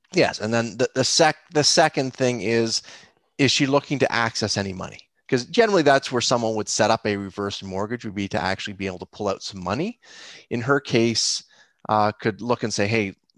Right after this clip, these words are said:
pull out a little bit of extra money." Or if it's just, she just wants it, hey, the mortgage can be there, um, and just let it keep accruing, accruing, accruing. And, and, uh,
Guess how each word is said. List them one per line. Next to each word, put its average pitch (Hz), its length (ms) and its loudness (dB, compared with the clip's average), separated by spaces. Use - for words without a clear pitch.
pull 120 180 0
out 110 80 4
a 104 40 0
little 104 180 -6
bit 95 120 -6
of 95 100 -4
extra 147 320 0
money." 104 320 -2
Or 127 200 2
if 147 80 -2
it's 131 160 -6
just, - 400 -2
she 117 220 -6
just 120 240 -2
wants 117 260 -2
it, 110 100 -6
hey, 123 160 2
the 107 100 -6
mortgage 123 440 -2
can 104 140 -10
be 123 240 4
there, 135 380 6
um, 107 600 2
and 104 240 0
just 117 200 -2
let 120 140 4
it 110 140 -4
keep - 200 -8
accruing, 123 420 -2
accruing, 117 440 0
accruing. 131 540 -2
And, 104 260 -4
and, 104 460 -2
uh, 104 340 4